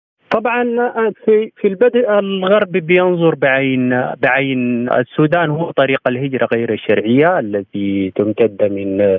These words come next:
من إريتريا، أثيوبيا، مرورا بالسودان إلى ليبيا إلى إيطاليا. لذلك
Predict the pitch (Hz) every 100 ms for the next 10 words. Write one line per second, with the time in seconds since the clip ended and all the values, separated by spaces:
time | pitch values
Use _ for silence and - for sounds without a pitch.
0 | - 107 110 110 113 113 135 - 127 135
1 | 147 147 113 - 117 120 131 131 143 151
2 | 147 135 127 120 127 151 151 143 135 131
3 | - 135 151 165 160 156 160 175 175 175
4 | 170 170 170 165 165 180 139 131 131 151
5 | 202 202